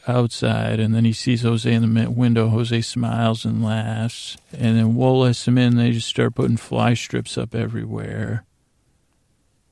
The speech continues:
And then Jose poured Walt some, he's like, "You want some coffee, Ave, Profe?" And Walt says, "Yeah." And he's, he, he pours his coffee, he spikes it with, I thought it was X-Lax, but it really was, uh,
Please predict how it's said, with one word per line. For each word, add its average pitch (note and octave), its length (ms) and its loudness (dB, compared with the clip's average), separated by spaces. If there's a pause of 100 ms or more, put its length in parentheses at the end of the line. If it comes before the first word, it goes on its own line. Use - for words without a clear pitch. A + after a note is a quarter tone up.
(120)
And B2 200 2
then C3 160 4
Jose B2+ 680 2
poured B2+ 380 0
Walt B2 260 2
some, B2 180 0
he's B2 220 0
like, A#2+ 160 -2
"You C3+ 80 0
want B2+ 140 2
some B2 160 -2
coffee, D3 520 0
Ave, D3+ 640 2
Profe?" C3+ 760 0
And A#2 240 0
Walt A#2+ 160 0
says, - 240 -8
"Yeah." A#2+ 220 2
And A#2 100 2
he's, A2+ 240 -2
he, C3 240 0 (100)
he C3 120 -2
pours C3+ 460 -2
his B2+ 120 -4
coffee, B2 300 0
he A#2+ 80 0
spikes C#3+ 480 -2
it A#2+ 100 2
with, A2 180 -4
I A#2+ 100 -2
thought C#3 240 2
it C#3+ 40 2
was A#2 140 0
X-Lax, A2 800 -2
but A#2 160 -2
it A2+ 60 0
really A2+ 280 0
was, A2 320 -4
uh, A2+ 280 -4